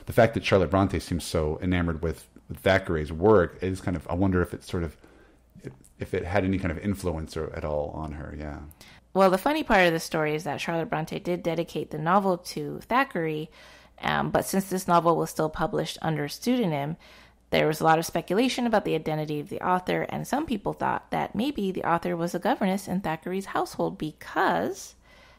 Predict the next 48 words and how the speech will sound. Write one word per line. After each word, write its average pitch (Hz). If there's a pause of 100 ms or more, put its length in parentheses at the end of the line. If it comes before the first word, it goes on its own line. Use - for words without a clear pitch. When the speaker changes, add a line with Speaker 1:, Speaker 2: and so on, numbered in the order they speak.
(220)
Speaker 2:
in 175
another 226
huge 165
coincidence, 147 (440)
Thackeray's 165
wife 233
suffered 165
many 196
years 160
of 151
mental 151
illness. 208 (540)
Um, 143
it 165
was 160
thought -
that -
she -
was 156
schizophrenic, 185
and 147
she -
tried -
to -
kill 208
herself -
on 143
multiple -
occasions. 165 (380)
So -
Thackeray 151
had 135
to 156
send 170
her 156
to -
different -
private 147
asylums 143
in -
France 185
and 151
eventually 147
a -
care 233
home 139
near 185
him. -